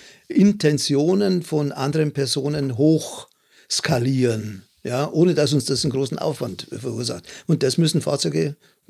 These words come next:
in abgespeckter Form wahrscheinlich, aber rudimentär und im Grundsatz auch können.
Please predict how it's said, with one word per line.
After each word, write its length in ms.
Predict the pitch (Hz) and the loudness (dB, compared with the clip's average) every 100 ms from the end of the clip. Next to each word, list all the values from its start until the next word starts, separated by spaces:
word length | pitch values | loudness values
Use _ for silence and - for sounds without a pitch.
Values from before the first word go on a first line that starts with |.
| 156 165 | -20 -20
in 280 | - 135 135 | -6 -2 -2
abgespeckter 840 | - 156 - - 151 - 143 - 123 | 0 -2 -4 -4 -4 0 -2 0 -2
Form 280 | 151 156 | 0 2
wahrscheinlich, 640 | 151 135 147 151 156 143 - | 2 0 0 0 -2 -2 -6
aber 300 | 120 120 113 - - - | -4 -4 -6 -12 -18 -2
rudimentär 800 | 135 160 147 135 123 131 156 151 | 2 2 2 0 0 -2 -2 -4
und 180 | 139 139 | -4 -2
im 220 | 135 123 | 0 -2
Grundsatz 400 | 127 147 147 123 | 0 0 -2 -4
auch 240 | - 120 - | -6 -8 -8
können. 380 | 120 98 95 | -12 -10 -16